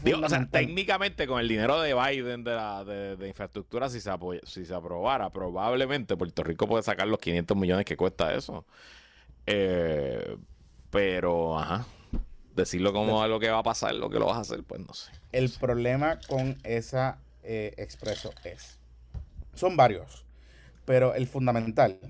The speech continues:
Speaker 2: uno, que eso está por el medio del calzo. Entonces, donde está la P R dos ahora mismo, si tú mueves, si tú te mueves hacia el norte, eh, es la playa.
Speaker 1: Ujú.
Speaker 2: Y hay terrenos protegidos y un revolú.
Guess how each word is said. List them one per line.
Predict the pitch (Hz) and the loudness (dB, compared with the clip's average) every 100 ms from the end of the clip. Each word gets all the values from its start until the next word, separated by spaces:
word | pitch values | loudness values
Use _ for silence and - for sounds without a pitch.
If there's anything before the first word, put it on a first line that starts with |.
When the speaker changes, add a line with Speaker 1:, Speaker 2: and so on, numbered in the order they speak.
| - | -10
Speaker 2:
uno, | 156 196 | -4 -2
que | 139 | -2
eso | |
está | 135 170 | -2 -2
por | 147 | -2
el | |
medio | 110 107 | 0 0
del | 113 | -2
calzo. | - 98 - - - - - - - - - - - - | -2 -8 -10 -18 -20 -20 -20 -20 -20 -20 -20 -20 -20 -20
Entonces, | 107 120 127 139 - - - - - - | -10 -4 -2 -2 -6 -20 -16 -16 -16 -6
donde | 123 127 120 | 0 2 0
está | - 123 | 0 2
la | 143 | 2
P | 151 | 2
R | 156 151 | 0 2
dos | 151 135 | 0 -2
ahora | 120 117 117 131 | 0 2 4 4
mismo, | 139 131 98 87 92 - - - - - | 2 0 -2 -8 -14 -18 -20 -20 -20 -16
si | - 123 | -6 -4
tú | 123 | -2
mueves, | 123 131 143 139 | 0 2 2 0
si | 131 117 | -8 -10
tú | 110 | -6
te | 113 | -2
mueves | 127 135 135 | 0 0 0
hacia | 143 135 135 127 | -2 -4 0 0
el | 127 120 - 120 | 0 -4 -6 0
norte, | 156 - - 135 - | 2 2 -2 -8 -6
eh, | 110 113 - | -2 -2 -4
es | 101 | -4
la | 113 | -2
playa. | 110 - - - - - - | -4 -8 -14 -18 -18 -16 -12
Speaker 1:
Ujú. | - - - 147 - | -10 -10 -12 -12 -16
Speaker 2:
Y | - 127 | -8 -2
hay | 113 | 0
terrenos | 113 120 120 | 0 -2 -2
protegidos | 131 117 101 123 143 139 113 | -4 -4 -4 -4 -2 0 0
y | |
un | 104 | -2
revolú. | 101 92 | -6 -6